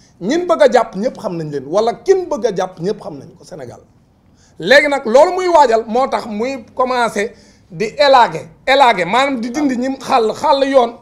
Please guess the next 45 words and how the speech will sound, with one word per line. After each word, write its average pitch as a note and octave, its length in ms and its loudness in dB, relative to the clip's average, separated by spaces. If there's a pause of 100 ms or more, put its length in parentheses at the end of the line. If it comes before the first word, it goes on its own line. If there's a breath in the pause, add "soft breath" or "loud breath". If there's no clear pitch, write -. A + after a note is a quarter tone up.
(240 soft breath)
par C#4 100 4
rapport D#4 300 4
ak B3 80 0
ñi C4+ 100 -4
nga D#4+ 120 4
xam C4+ 180 -4
ne A#3+ 120 -2
jàpp C#4 340 0
na A#3+ 120 -2
ni A3 140 -6 (180)
ñoom A#3 220 -4
ñoo A#3+ 100 0
ko G#3+ 80 -4
nar G3+ 160 -2
a F#3+ 60 2
yàqal F#3+ 280 -2
loolu E3+ 220 -4
mu E3 100 -4
bëgg C#3+ 200 -12
moom D3+ 200 -12
président C#3 300 -12
Macky B2 180 -20
Sall. - 220 -20 (260 soft breath)
Maanaam G#3 360 -2
dafa G3 160 0
bëgg A#3+ 180 0
a G#3+ 100 2
jàpp D#3 160 0 (600 soft breath)
képp C4+ 300 2
koo B3 160 4
xam G#3 180 -2
ne F#3+ 80 0
leader A#3 380 0
nga G3+ 100 -4
boo F#3 140 -2
xam E3 180 -4
ne E3 140 -8
en F3 100 -6
deux F#3 220 0
mille G#3 160 -4
vingt-quatre E3+ 420 -6
nar F#3 240 -4
nga G#3 160 -4
koo F#3+ 260 -2 (140)
tere B3+ 460 0